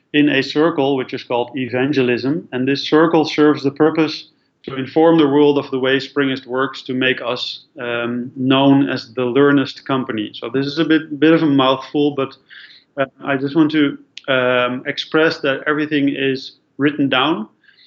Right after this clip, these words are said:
uh, in very clear terms. It's also visible online, uh, for everybody to see. So every role that I have,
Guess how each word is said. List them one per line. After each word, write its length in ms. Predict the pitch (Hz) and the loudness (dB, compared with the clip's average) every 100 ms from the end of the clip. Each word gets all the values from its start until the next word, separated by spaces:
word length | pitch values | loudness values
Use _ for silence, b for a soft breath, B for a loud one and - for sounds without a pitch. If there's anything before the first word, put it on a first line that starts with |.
| b _ | b _
uh, 180 | 143 131 | -4 -2
in 160 | 131 131 | -2 0
very 300 | 139 156 156 | 2 2 0
clear 200 | 156 139 | -2 -2
terms. 340 | 139 135 170 - | -2 -2 -4 -8
It's 160 | 135 | -10
also 280 | 131 135 131 | -8 -4 -4
visible 480 | 113 147 156 143 135 | 0 0 2 2 0
online, 640 | 127 127 123 123 170 208 - - | 0 -2 0 0 -2 -6 -18 -18
uh, 100 | 127 | -12
for 140 | 127 135 | -6 -2
everybody 400 | 143 139 131 127 | -2 0 -2 -4
to 140 | 123 | -8
see. 380 | - - 139 208 | -8 -4 -4 -6
So 220 | - 120 151 | -6 -6 -2
every 260 | 147 147 135 | 0 2 2
role 340 | 131 143 151 | 4 4 4
that 160 | 139 131 | 4 2
I 160 | 127 | 0
have, 280 | 123 131 160 | 0 -2 -2